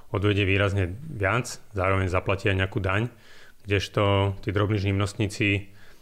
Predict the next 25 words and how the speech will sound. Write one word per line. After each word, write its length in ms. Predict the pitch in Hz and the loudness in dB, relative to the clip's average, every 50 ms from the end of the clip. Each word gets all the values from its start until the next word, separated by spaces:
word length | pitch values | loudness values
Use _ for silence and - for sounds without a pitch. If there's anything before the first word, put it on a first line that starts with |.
| - - - - | -20 -20 -14 -10
a, 640 | 123 107 98 98 95 95 95 95 95 95 95 95 95 95 92 92 | -6 -4 -2 0 2 2 2 2 2 2 2 2 0 -2 -4 -6
v 80 | - - - - | -8 -8 -4 0
prvých 400 | 123 117 110 110 110 107 98 104 | 2 4 4 4 4 4 4 2
rokoch 480 | 107 98 - - 107 104 98 - 110 | 2 0 0 2 0 0 2 0 0
alebo 80 | 92 92 | 0 0
v 120 | 90 - - | 0 0 0
prvom 160 | 107 104 101 | 0 2 2
roku, 260 | 98 95 - - 107 98 95 | 0 0 0 0 0 0 0
a, 480 | 90 - - - - 104 92 92 92 | 0 -4 -10 -8 -6 -4 -4 -2 -2
neplatia 400 | 92 95 95 - 98 98 - 101 | -2 -2 0 0 -2 0 0 -4
v 80 | 92 - | -4 -4
podstate 400 | - 92 - - - - 95 85 | -6 -4 -4 -6 -6 -4 -4 0
žiadne, 400 | 87 101 104 107 113 113 110 104 98 - - - 113 | 2 2 2 4 2 2 0 0 -2 -8 -12 -8 -6
a, 240 | 101 92 92 95 | -4 -2 -2 -2
odvody 320 | 98 98 92 101 101 98 92 | -2 0 0 0 -2 -2 -2
do 80 | 92 | -4
sociálnej 400 | - - - - - 104 95 98 | -4 -6 -8 -4 -2 0 2 2
poisťovni. 640 | 95 - - 98 95 - - 107 92 95 92 87 - - - - - - - - - - - - - 120 | 0 2 0 0 0 0 -2 -2 -2 0 -2 -4 -6 -10 -18 -16 -16 -16 -16 -16 -18 -20 -20 -14 -10 -8
Mm, 400 | 113 113 101 98 95 92 92 90 | -6 -4 -4 -2 -2 -2 0 0
myslím 240 | 95 92 - 107 98 | 0 0 0 0 -2
si, 160 | - - 101 | 0 2 2
že 80 | 92 95 | 2 4
len 240 | 95 92 90 90 | 2 2 2 2
minimálne 480 | 90 92 95 98 101 98 98 92 92 92 | 2 2 2 4 4 4 4 4 2 2
zdravotné. 880 | 85 85 90 87 92 95 98 95 - 117 110 104 98 98 - - - | 0 0 0 2 2 2 2 2 2 2 2 2 2 -2 -8 -14 -16